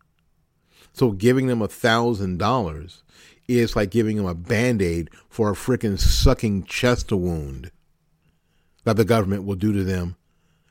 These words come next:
and tell them that it's good for them. "See how much better you are? I'm sending you a, I'm sending you a Band-Aid. We got, we, we got you. We got you, man. We got, we got this. We're sending you this Band-Aid." Now, I know that it, we just shot your ass in the chest and you have a sucking chest wound,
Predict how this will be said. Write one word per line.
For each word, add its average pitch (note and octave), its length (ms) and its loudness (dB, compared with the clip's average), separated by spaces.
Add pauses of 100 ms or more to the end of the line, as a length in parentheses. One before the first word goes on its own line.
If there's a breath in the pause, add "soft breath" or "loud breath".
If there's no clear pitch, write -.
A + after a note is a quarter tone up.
(160)
and B2+ 260 -2
tell F#3 380 4
them A#2 240 0
that G#2 160 -2
it's G2 140 -6
good C#3 260 0
for - 260 -10
them. - 160 -18 (440 soft breath)
"See - 140 2
how D#3 100 10
much D#3+ 180 2
better C#3+ 200 4
you D3 160 6
are? D3+ 140 2
I'm B2+ 80 -2
sending C3+ 260 -2
you B2 140 2
a, A2 40 -2 (280 loud breath)
I'm A2 120 -2
sending C#3 200 0
you C3+ 140 4
a A#2+ 60 4
Band-Aid. G#2+ 600 0 (200)
We C#3+ 60 -4
got, D3+ 260 4
we, A#2 120 0
we B2+ 180 4
got C#3+ 280 0
you. - 140 -12 (640)
We D#3 120 2
got D#3+ 260 4
you, A2 60 0
man. F#2+ 200 0
We B2 80 0
got, B2+ 220 2
we G#2 100 -4
got B2+ 160 2
this. G#2+ 180 -6
We're A#2+ 120 0
sending D3+ 200 0
you A#2 60 0
this G#2 140 -2
Band-Aid." F#2+ 560 -2 (280 loud breath)
Now, G#2 140 0
I A#2+ 120 0
know A2+ 640 4 (260 soft breath)
that G#2 160 0
it, A#2 160 2
we G#2+ 240 -2
just A#2 260 0
shot A#2 360 0
your A2 100 4
ass G#2+ 240 2
in G2 80 0
the E2 80 -2
chest C3 580 0
and F2 140 -4
you G2+ 60 0
have F#2 100 -4
a E2 60 -6
sucking F#2+ 420 -4
chest - 300 -2
wound, F2 240 -6